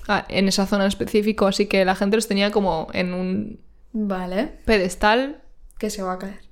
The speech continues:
Speaker 1: que se va a caer.
Speaker 2: Chin, chin, chin.
Speaker 1: Sí.
Speaker 2: Eso es eso de que ponen la imagen en negativo, ¿no? Los
Speaker 1: <laughs> Sí,
Speaker 2: documentales.
Speaker 1: la foto normal, en plan, todo sonriendo y de repente
Speaker 2: Es la misma foto, pero en negativo. Que
Speaker 1: Sí.
Speaker 2: dices tú, encuentra alguien, <laughs> una dif-, diferente, ¿no?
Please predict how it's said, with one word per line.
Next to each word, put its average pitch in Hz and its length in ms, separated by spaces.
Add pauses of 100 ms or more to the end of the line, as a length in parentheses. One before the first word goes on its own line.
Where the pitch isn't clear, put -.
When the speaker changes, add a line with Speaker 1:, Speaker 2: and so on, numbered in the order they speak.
(140)
Speaker 1:
que 226 100
se 214 100
va - 80
a - 40
caer. 220 140
Speaker 2:
Chin, 220 220
chin, 202 260
chin. 240 600
Speaker 1:
Sí. 214 100
Speaker 2:
Eso 226 180
es 233 80
eso 233 120
de 214 140
que 202 120
ponen 202 260
la 208 60
imagen 202 340
en 190 100
negativo, 185 540
¿no? 190 200
Los 320 180
Speaker 1:
<laughs> - 0
Sí, 214 160
Speaker 2:
documentales. 190 460
Speaker 1:
la 285 100
foto 240 260
normal, 208 420
en 208 80
plan, 202 160
todo 202 180
sonriendo 202 460
y 202 40
de 202 100
repente 202 540 (100)
Speaker 2:
Es 208 160
la 208 100
misma 214 300
foto, 208 220
pero 208 140
en 190 80
negativo. 185 560
Que - 80
Speaker 1:
Sí. 196 120
Speaker 2:
dices 185 320
tú, - 80
encuentra 190 460
alguien, 214 400
<laughs> - 40
una 202 400 (120)
dif-, 214 220
diferente, 208 800
¿no? 220 80